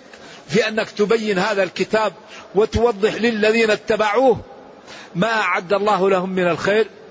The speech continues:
وللذين ابتعدوا عنه ما أعد الله لهم من العقوبة.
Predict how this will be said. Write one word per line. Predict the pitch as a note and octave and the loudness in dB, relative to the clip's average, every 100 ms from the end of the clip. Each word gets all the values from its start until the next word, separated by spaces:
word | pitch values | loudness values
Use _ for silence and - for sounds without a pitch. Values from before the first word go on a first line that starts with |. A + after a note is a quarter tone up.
| - - - - | -20 -20 -20 -2
وللذين | E3 A#3 B3 A3 A3 A#3+ A#3 | 0 0 0 0 2 4 4
ابتعدوا | G#3 F3+ - C#3+ B3 A3+ A3 A#3 | 2 -4 -16 -6 -2 0 0 0
عنه | A3 B3+ A#3+ - - - - E3 | 0 0 -2 -4 -16 -20 -14 -4
ما | G3 A3 | 0 0
أعد | G3 F3+ F3 | 0 -2 -2
الله | G3 F#3+ G3+ F3 | -2 2 2 2
لهم | F#3 E3+ | 0 -2
من | F3 F3 | -4 -4
العقوبة. | E3+ C#3 D#3+ - E3+ C#3 | -2 -2 -4 0 0 0